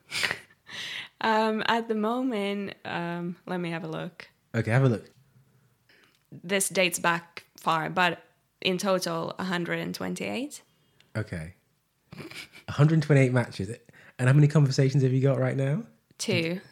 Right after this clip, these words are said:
Speaker 2: Two conversations from a hundred twenty-eight matches?
Speaker 1: Yes.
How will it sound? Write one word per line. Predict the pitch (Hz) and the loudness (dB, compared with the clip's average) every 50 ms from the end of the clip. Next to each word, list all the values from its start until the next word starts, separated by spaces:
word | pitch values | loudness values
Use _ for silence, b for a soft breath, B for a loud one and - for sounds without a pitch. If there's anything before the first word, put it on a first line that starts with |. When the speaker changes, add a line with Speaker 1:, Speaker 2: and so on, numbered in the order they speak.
| b b b b b b b b b | b b b b b b b b b
Speaker 2:
Two | - - - 180 175 | -6 2 4 6 6
conversations | - - 190 165 156 151 147 151 151 143 143 147 147 120 104 95 | 6 6 4 6 6 4 4 4 6 6 6 6 4 0 -4 -4
from | 101 104 104 | -4 -4 -2
a | |
hundred | 107 113 110 117 113 | -2 -2 -2 -2 -2
twenty-eight | 107 120 117 110 101 104 | -2 -2 -2 -2 -2 -4
matches? | 107 107 107 - - 85 78 85 101 - _ _ - | -6 -6 -8 -10 -12 -12 -12 -12 -14 -16 _ _ -4
Speaker 1:
Yes. | 208 226 208 190 180 170 175 - - - - - | -2 2 2 2 2 0 -4 -6 -6 -6 -6 -6